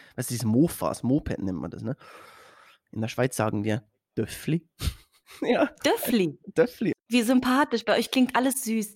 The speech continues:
Speaker 2: Döffli.
Speaker 1: Ja, und da ist man mit denen natürlich, die hat man dann f-, also ein bisschen schneller gemacht, frisiert und, ja, gefärbt. Und dann haben wir uns immer in einer Clique so an einem kleinen Fluss getroffen. Und da war wirklich die Geschichte dazu, es, es ging mir nachher auch nicht gut,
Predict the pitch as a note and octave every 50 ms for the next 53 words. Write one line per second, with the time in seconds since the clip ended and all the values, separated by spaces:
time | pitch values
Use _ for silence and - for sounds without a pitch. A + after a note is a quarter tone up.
0 | - - A#3+ A#3 - - G#3 F#3 E3+ - E3 D#3 E3 F3 F3 E3 D#3+ - - -
1 | E3 D#3+ - D#3+ D#3+ - F3 E3 F3+ D#3 D#3 D3 - - B2+ B2 B2 A#2 - A#2
2 | - B2 - - - - A2+ G#2+ G#2 G#2+ A2+ G#2+ - - - - G#2 A2+ A2+ A2
3 | A2+ G#2 F#2 A2 C#3 B2 A#2+ - A#2+ A#2 A#2 A#2 A#2+ A#2 A2+ A#2+ A#2+ A#2+ - -
4 | - - - C#3+ - - B2 B2+ C3 B2+ C3 C3 - - - A#2+ B2 B2 B2 A#2+
5 | - A#2 B2 A#2+ A#2+ A#2+ A#2+ - - - - - C3+ - - - D3 A2+ G#2 A#2+
6 | B2+ - - - B2+ B2 A#2 - C3+ C3+ D3 - - C#3 D3 D#3 D3+ D3+ C#3+ D3+
7 | D#3+ - - - F#3+ F#3+ F#3 F#3+ - C#3 C#3 C3+ C#3 - - E3+ F#3+ - - D#3
8 | G#3 - _ _ _ _ _ _ _ _ _ _ _ - - _ - C3+ - -
9 | - - C3 B2 B2 - C3+ B2+ C3 C#3 - - - D#3 D#3+ - - - C3 -
10 | - - - - - - - - _ _ _ _ _ _ _ _ _ _ _ _
11 | - - - - - - _ _ - - C3+ C3 D3 D3 D3+ D3 D#3+ F3 - F#3
12 | F3+ - - D3+ - D3+ - - F3 F3+ - - F#3 F3 E3 D#3 - - - D#3+
13 | D#3+ B2 D3 - D3 - - - E3 F3 E3+ C#3+ C#3 C#3+ D#3 E3+ C#3+ - C3 D3+
14 | D#3+ C#3+ - - _ - C3+ E3 F#3+ - - -